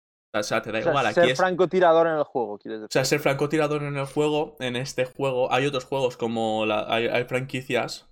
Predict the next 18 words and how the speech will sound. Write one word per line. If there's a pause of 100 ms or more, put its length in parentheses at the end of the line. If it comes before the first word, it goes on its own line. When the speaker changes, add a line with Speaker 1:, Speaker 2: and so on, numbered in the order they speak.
Speaker 1:
de
francotiradores
que
sí
que
puedes
subir
la
dificultad
para
tener
que
tener
en
cuenta
todos
esos
factores,